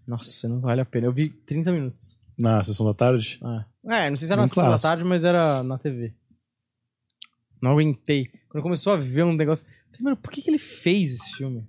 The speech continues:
Speaker 1: Não faz sentido." Não tem
Speaker 2: Bizarro.
Speaker 1: porquê. Não é engraçado, não tem um bom argumento.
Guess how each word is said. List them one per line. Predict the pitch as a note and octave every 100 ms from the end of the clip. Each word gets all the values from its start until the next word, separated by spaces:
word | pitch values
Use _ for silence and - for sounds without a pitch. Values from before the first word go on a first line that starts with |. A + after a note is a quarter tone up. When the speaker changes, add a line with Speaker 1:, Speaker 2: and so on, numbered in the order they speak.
| -
Speaker 1:
Não |
faz | F3+ B3+
sentido." | - - - - C4 F#3
Não | D3
tem |
Speaker 2:
Bizarro. | G#2 A#2 A2 F#2
Speaker 1:
porquê. | F#2 G3 - - -
Não | A3+
é |
engraçado, | D4 C#4 G#3 - - G3 A3+ A3 A#3 A3
não | F#3+ F3 A#3+ B3+
tem | A3 - A3
um | G#3
bom | D#3 E3 F#3+
argumento. | F3+ E3 C#3+ D3 F3+ F#3 - F#3